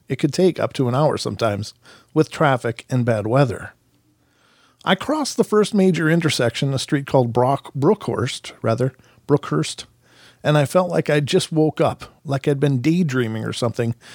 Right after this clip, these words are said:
and just snapped out of it. I'd been driving no more than five minutes when this happened. I felt lost and disoriented. I could, just could not get my bearings and looked around, and I didn't recognize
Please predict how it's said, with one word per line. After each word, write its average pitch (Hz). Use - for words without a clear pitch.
and 139
just 143
snapped 160
out 160
of 135
it. 92
I'd 202
been 233
driving 175
no 147
more 151
than 135
five 147
minutes 143
when 131
this -
happened. 117
I -
felt 180
lost 123
and 123
disoriented. 127
I 107
could, 110
just 180
could 127
not 135
get 165
my 139
bearings 120
and 113
looked 160
around, 143
and 98
I 143
didn't 165
recognize 123